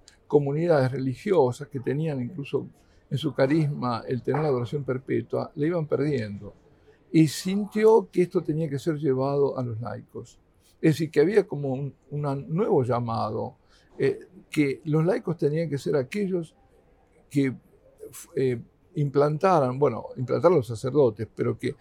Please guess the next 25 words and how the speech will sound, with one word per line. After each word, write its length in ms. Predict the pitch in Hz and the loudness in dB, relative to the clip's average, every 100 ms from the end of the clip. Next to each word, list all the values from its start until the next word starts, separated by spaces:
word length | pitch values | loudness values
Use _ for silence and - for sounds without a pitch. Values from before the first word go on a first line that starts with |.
| - - - | -16 -20 -6
pudieran 440 | - 139 165 196 170 | 2 6 8 6 4
llevar 260 | 139 147 | 4 4
a 140 | 143 123 | 2 0
cabo 420 | 170 147 117 110 | 0 2 2 0
la 100 | 107 | -4
adoración 420 | 104 110 113 135 117 | -4 -4 -8 -8 -8
perpetua, 460 | 113 - - 117 | -8 -8 -6 -4
no 240 | 165 254 175 | -2 -2 -2
ya 280 | 170 165 - _ - | 0 -2 -4 _ -12
solo 480 | - 170 160 143 | 0 2 4 2
en 80 | 131 | 0
comunidades 540 | 117 117 117 131 127 120 | -4 -6 -4 -2 -2 -2
religiosas, 760 | 120 107 135 107 104 107 95 _ _ - | -8 -8 -6 -6 -6 -12 -12 _ _ -4
porque 140 | 135 | -2
las 80 | 131 | 0
comunidades 320 | 151 196 208 | 4 6 6
religiosas, 480 | 135 156 170 123 117 | 6 2 2 0 -4
que 160 | - | -8
la 80 | - | -6
adoración 340 | 117 117 147 127 | -6 -2 -4 0
perpetua 320 | 147 160 120 | -2 0 -4
se 120 | - | -6
conoce 320 | 123 120 117 | -8 -6 -6
de 180 | 123 117 | -6 -6
siglos, 380 | - 147 113 | -6 -6 -6